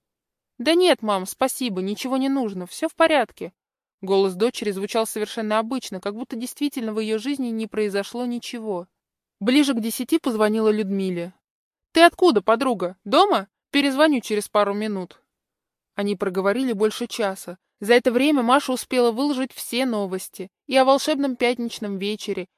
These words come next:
и о приглашении на день рождения в ресторан, и о том, что вечер субботы она проводит вот так, одна дома с телефоном.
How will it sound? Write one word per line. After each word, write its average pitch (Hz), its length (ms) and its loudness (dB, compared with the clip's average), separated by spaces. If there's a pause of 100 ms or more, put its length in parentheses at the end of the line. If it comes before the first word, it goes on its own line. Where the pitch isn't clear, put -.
и 220 80 0
о 220 100 6
приглашении 226 720 0
на 214 120 0
день 220 200 -2
рождения 208 480 -2
в 196 60 -4
ресторан, 190 640 -4 (280)
и 208 80 -2
о 196 140 4
том, 233 280 -2
что - 180 -4
вечер 214 340 -4
субботы 220 460 -4
она 202 160 -2
проводит 226 420 -4
вот 240 180 -4
так, 196 240 0 (140)
одна 202 400 0
дома 220 340 -2
с - 80 -16
телефоном. 185 720 -8